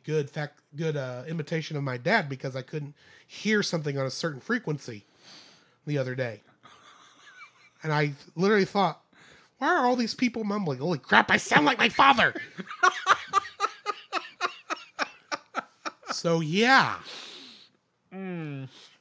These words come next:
Speaker 1: Other than that, it's been a great week. <laughs> Really, I have nothing to complain about other
Speaker 2: Right.
Speaker 1: than I just wish, be, be glad when this is gone.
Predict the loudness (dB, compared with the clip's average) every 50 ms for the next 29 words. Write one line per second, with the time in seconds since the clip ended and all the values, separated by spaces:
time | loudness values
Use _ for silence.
0 | _ _ _ 4 4 6 10 10 10 10 10 8 6 6 6 2 4 6 8 10
1 | 10 10 8 8 6 6 4 6 8 8 8 8 8 4 4 2 2 4 6 6
2 | 6 6 4 4 4 4 4 4 2 0 0 0 -4 -4 -2 -2 -2 -2 -4 -6
3 | -12 -16 -12 2 4 4 4 4 _ _ -4 -4 _ _ -20 -20 -20 _ _ _
4 | _ _ _ _ _ _ _ _ _ _ _ _ _ _ _ -20 -20 -20 -20 -8
5 | 0 2 4 6 6 6 6 6 6 6 6 4 4 4 2 0 -2 -4 -6 -8
6 | -10 -10 -8 -4 -2 0 0 0 0 2 4 6 6 8 8 8 8 6 6 4
7 | 4 2 2 0 0 -2 -4 -2 -2 -2 -2 -2 -2 -6 -10 -6 _ -4 -4 -4
8 | -6 -6 -6 -6 -4 -2 -2 0 0 -2 -2 -4 -4 -4 -4 -6 -8 -10 -8 -4
9 | -2 -2 0 0 0 -2 -2 -4